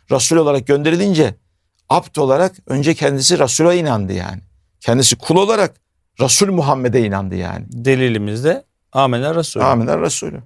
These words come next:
Speaker 2: Amener Resulü bima unzile ileyhi min rabbihi.
Speaker 1: Rabbinden indirilene iman etti.
Speaker 2: Yani
Speaker 1: Resul.
Speaker 2: Resul olarak a, Rabbisinden indirilene iman etti.
Speaker 1: Evet.
Speaker 2: Yani kendi kendisini tasdik ediyor.
Speaker 1: Tasdik etti, evet.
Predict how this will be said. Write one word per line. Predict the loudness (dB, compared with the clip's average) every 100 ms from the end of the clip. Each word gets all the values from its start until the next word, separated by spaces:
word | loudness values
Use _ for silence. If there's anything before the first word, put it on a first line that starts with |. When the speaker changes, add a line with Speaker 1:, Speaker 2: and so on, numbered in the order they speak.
| -2
Speaker 2:
Amener | 0 0 -2 -4 -2
Resulü | -4 -4 -6 -8 -6 -6
bima | -4 -4 -4
unzile | -4 -4 -4 -4
ileyhi | 0 0 -2 -4
min | -4 0
rabbihi. | 0 0 -4 -8 -2
Speaker 1:
Rabbinden | -2 0 0 0
indirilene | 0 2 2 2 2
iman | 2 2 0
etti. | -6 -8 -10 -8 -4
Speaker 2:
Yani | -2 0
Speaker 1:
Resul. | 2 2 2
Speaker 2:
Resul | 2 0
olarak | 0 0 0 -2 -6 -16 -10
a, | -2 -2 -4 _ -12 -2
Rabbisinden | 0 0 -4 -4 -2 -2
indirilene | -2 -2 -2 0 0
iman | 2 2 0
etti. | -4 -2 0
Speaker 1:
Evet. | 0 -2 -4
Speaker 2:
Yani | -4
kendi | -2 -2 -2
kendisini | 0 0 0 -6
tasdik | -6 -6 -6 -4
ediyor. | -2
Speaker 1:
Tasdik | 0 -2 -6 -8
etti, | -8 -10 -8
evet. | -8